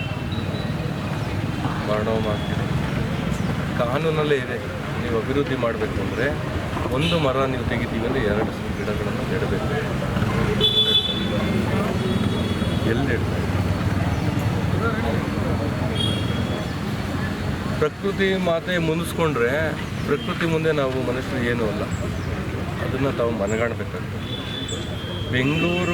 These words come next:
ಕಟ್ಟದಂಥ ಇತಿಹಾಸ ಹೊಂದಿರುವಂಥ ಮಾಗಡಿ ಕೆಂಪೇಗೌಡರ ವಿಚಾರದಲ್ಲಿ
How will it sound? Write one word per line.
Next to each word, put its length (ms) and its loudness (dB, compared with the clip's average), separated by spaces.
ಕಟ್ಟದಂಥ 520 0
ಇತಿಹಾಸ 440 0
ಹೊಂದಿರುವಂಥ 640 0
ಮಾಗಡಿ 360 0
ಕೆಂಪೇಗೌಡರ 640 -2
ವಿಚಾರದಲ್ಲಿ 500 -2